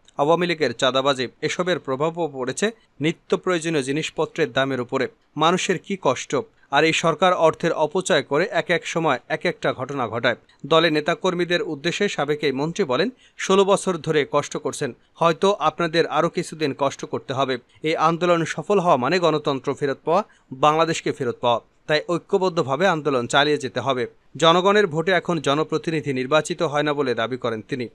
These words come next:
এখন জনপ্রতিনিধি নির্বাচন করে পুলিশ এবং কিছু এজেন্সি। এটা কি তাদের কাজ? এদের কাজ কি গুমে সহযোগিতা করা, আসামিকে সীমান্ত পার করে দেওয়া? অবশ্যই নয়। আইনি জটিলতায় ভারতে অবস্থানরত বিএনপি নেতা সালাউদ্দিন আহমেদকে শিলং থেকে উদ্ধারের প্রসঙ্গে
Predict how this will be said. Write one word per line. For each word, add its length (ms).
এখন 340
জনপ্রতিনিধি 760
নির্বাচন 480
করে 200
পুলিশ 300
এবং 180
কিছু 240
এজেন্সি। 400
এটা 180
কি 120
তাদের 300
কাজ? 220
এদের 240
কাজ 240
কি 180
গুমে 280
সহযোগিতা 560
করা, 220
আসামিকে 500
সীমান্ত 400
পার 240
করে 220
দেওয়া? 260
অবশ্যই 420
নয়। 220
আইনি 260
জটিলতায় 600
ভারতে 280
অবস্থানরত 640
বিএনপি 300
নেতা 240
সালাউদ্দিন 480
আহমেদকে 420
শিলং 320
থেকে 260
উদ্ধারের 400
প্রসঙ্গে 420